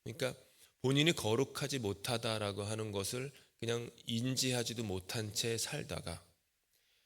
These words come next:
하나님의 거룩이라는 그, 그것을 만나게 되면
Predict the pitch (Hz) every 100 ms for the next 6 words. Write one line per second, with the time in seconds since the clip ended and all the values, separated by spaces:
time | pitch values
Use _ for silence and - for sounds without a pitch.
0 | - 165 160 151 151 147 - - 110 104
1 | 117 135 135 120 107 101 95 90 87 -
2 | 85 87 - _ _ _ _ _ - 104
3 | 107 - 107 - - 87 98 110 110 104
4 | 80 95 120